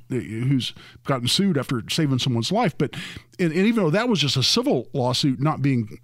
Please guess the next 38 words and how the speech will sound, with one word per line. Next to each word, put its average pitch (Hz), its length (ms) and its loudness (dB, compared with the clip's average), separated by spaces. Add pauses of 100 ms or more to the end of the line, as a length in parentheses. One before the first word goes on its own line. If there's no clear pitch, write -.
(300)
criminally 147 380 0
prosecuted, 139 680 0
I 139 80 0
talked 226 220 0
to 247 60 0
her 220 60 2
about 160 220 0
after 185 300 2
the 160 80 4
whole 143 160 2
thing. 120 300 0
I 131 60 0
said, 120 260 -2 (260)
"I 185 60 2
know 220 120 4
that 196 80 2
was 135 120 0
traumatic. 139 580 2
I 120 40 0
mean, 123 120 2
at 107 60 -2
one 160 120 4
point 151 180 0
you 127 120 2
were 120 60 0
getting 104 200 -2
sued 156 360 2
for 117 120 -4
ten 175 320 0
million 127 440 2
dollars. 127 560 2
You 117 60 0
were 113 60 2
looking 139 220 0
at 101 60 -2
losing 139 280 2
your 104 140 0
house 131 480 0